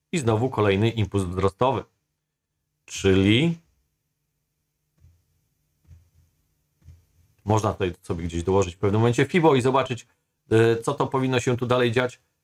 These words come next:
Możemy sobie skopiować ten impuls i tym samym w naszym takim założeniu bazo-, bazowym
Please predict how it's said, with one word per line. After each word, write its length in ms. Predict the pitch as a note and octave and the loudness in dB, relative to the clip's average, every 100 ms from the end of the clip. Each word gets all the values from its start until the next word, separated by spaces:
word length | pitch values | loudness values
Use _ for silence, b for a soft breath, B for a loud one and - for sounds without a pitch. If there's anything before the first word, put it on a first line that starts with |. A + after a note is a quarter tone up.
| _ - | _ -4
Możemy 280 | G2+ A2+ | 0 2
sobie 220 | - F#2 F2+ | 2 0 -2
skopiować 1300 | - _ _ _ _ _ - D#3 D3+ D3+ C#3 D3 - | -4 _ _ _ _ _ -4 -2 0 0 0 0 -4
ten 360 | C#3+ C#3 C#3 - _ _ _ _ _ _ - | -4 -4 -6 -10 _ _ _ _ _ _ -4
impuls 520 | C#3 C#3 D#3 F#3 - _ _ _ _ _ _ _ _ _ _ _ | -2 2 2 2 -2 _ _ _ _ _ _ _ _ _ _ _
i 100 | A#2+ | -2
tym 220 | B2 E3 | 2 2
samym 340 | - C#3+ C3+ G#2+ | 2 -2 -2 -4
w 40 | |
naszym 240 | A#2+ - A#2 | -6 -6 -6
takim 260 | A2 A2+ | -4 -2
założeniu 400 | A2 A2+ A2 A2+ | 0 2 2 0
bazo-, 360 | G2 G2+ A#2 A2+ | 0 -2 -4 -2
bazowym 540 | G#2 A2+ C3 G#2+ B2 | -2 0 0 0 -2